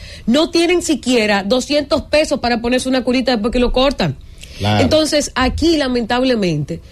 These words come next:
Speaker 1: en estas elecciones municipales, sí hay que estudiar a fondo, sí hay que analizar a fondo, porque ni la oposición convenció al electorado de que la, de que, de que el Estado,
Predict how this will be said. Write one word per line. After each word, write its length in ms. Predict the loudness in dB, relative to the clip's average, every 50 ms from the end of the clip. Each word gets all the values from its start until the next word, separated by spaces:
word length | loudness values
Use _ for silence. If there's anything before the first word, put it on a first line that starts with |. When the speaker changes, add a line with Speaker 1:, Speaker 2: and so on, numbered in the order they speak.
| -20 -16 -8 -2
Speaker 1:
en 120 | 0 2 2
estas 220 | 2 2 0 0
elecciones 420 | 2 2 0 0 0 0 0 2
municipales, 720 | 2 2 2 2 2 0 -2 0 2 2 2 2 2 0 -2
sí 300 | -4 -2 0 2 2 2
hay 140 | 2 0 -2
que 100 | -2 -4
estudiar 400 | -4 -2 -2 -2 0 0 0 0
a 60 | -2
fondo, 480 | -4 -2 -2 0 0 0 0 0 -2 -4 -6 -16 -12
sí 260 | -6 -2 2 2 2
hay 80 | 2 2
que 80 | 0
analizar 400 | 0 0 0 0 -2 -2 -2 -2
a 60 | -2 -4
fondo, 460 | -2 -2 -2 0 0 -2 -2 -4 -8 -12 -20 -20 -20 -20 -8 0
porque 640 | 2 2 2 2 0 0 0 2 2 2 0 -4 -8 -16 -20 -10 -2
ni 320 | 0 2 4 4 4 2 2
la 160 | 0 0 0
oposición 760 | 0 0 0 -2 -2 0 0 -2 -2 0 0 2 2 0 0
convenció 840 | 0 0 0 2 2 0 0 0 -2 0 0 2 2 2 0 0 -4 -12 -20 -20 -20 -20 -20 -20 -20 -20 -20 -20 -20 -20 -20 -20 -20 -20 -20 -20 -20 -10 -2
al 260 | 0 2 2 2 2
electorado 800 | 2 2 0 0 -2 -2 -2 0 0 0 0 0 0 0 -2 -2 -6 -8 -14 -20 -14 -6 -2
de 240 | 0 2 2 0 0
que 160 | -2 0 0
la, 260 | 2 2 0 0 -2 -2
de 180 | 0 0 0
que, 220 | 0 0 0 0 0
de 160 | 0 -2 0
que 100 | 0 0
el 80 | 0 0
Estado, 600 | 0 0 0 2 2 4 4 2 2 0 -2